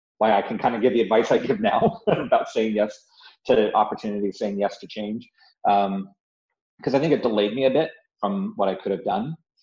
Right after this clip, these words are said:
Uh, I still love my, my marketing background. I do use it. Um, you know, uh, when, when you are at a leadership level in a, in a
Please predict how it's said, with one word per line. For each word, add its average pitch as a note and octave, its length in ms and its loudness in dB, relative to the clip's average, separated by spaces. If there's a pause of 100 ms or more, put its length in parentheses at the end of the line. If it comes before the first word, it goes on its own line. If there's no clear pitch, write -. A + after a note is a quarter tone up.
(260)
Uh, F#2+ 380 4
I - 60 -2
still - 180 0
love A#2 140 2
my, A#2+ 100 0 (160)
my G2+ 60 -2
marketing F#2 320 -4
background. F#2 340 -2
I F2+ 60 -2
do A2+ 180 -2
use G#2 280 -4
it. - 140 -6 (220)
Um, F2+ 340 -6
you G2 80 -8
know, F#2 200 -6 (240)
uh, B2+ 220 -6
when, G#2+ 240 -8
when A2 180 -2
you A2+ 160 4
are A2 260 2 (560)
at A#2+ 80 6
a A#2+ 40 2
leadership A#2 460 2
level A2+ 300 6
in G2+ 60 0
a, G#2 240 -6
in G2+ 80 -4
a F#2+ 120 -4